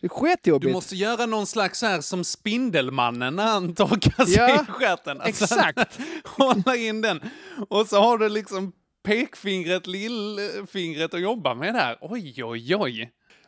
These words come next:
Speaker 1: Och inte nog med det, så är,
Speaker 2: <laughs>
Speaker 1: så, m-, när under mitt, eh, då, min kraftansträngning att hålla undan detta fingret, för att det går ju hål, det spricker ju hela tiden där på paper cutet.
Speaker 2: Mm.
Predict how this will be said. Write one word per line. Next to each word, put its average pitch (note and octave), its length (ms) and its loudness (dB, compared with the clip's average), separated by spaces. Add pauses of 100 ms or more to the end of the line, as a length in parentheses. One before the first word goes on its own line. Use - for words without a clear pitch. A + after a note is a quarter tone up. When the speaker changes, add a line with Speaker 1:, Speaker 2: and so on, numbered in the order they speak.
(320)
Speaker 1:
Och G#3 180 0
inte A3+ 160 2
nog A#3+ 240 4
med A3 120 4
det, F#3 260 8
så F#3+ 80 2
är, E3 260 4
Speaker 2:
<laughs> G3 100 -12
Speaker 1:
så, - 60 -12 (140)
m-, F#3 200 -2
när G3+ 360 4
under G#3+ 260 4
mitt, G#3+ 300 -2
eh, D#3+ 400 -20
då, F#3+ 260 -4 (540)
min G3 160 -4
kraftansträngning D#3+ 680 -6
att D3 120 -8
hålla F3+ 240 0
undan G3+ 260 2
detta F3 220 -2
fingret, D#3 340 -4
för D#3 60 -6
att D3 120 -12
det E3 160 -2
går E3+ 160 2
ju E3+ 80 6
hål, D3 460 0 (160)
det - 260 -6
spricker - 420 -8
ju E3 60 -4
hela F#3+ 160 -6
tiden D3+ 460 -6
där F3+ 240 0 (120)
på - 100 -16
paper C3 480 -2
cutet. - 420 -6
Speaker 2:
Mm. A#2+ 340 -10